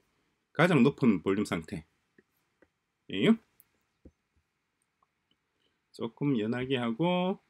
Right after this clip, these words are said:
테두리를 주고 해서 지금 가장 높은 상태의 볼륨이 이러하고, 그죠? 그런데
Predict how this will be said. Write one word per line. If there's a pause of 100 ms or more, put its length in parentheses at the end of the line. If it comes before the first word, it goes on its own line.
(160)
테두리를
주고 (200)
해서 (220)
지금
가장
높은
상태의
볼륨이
이러하고, (220)
그죠? (320)
그런데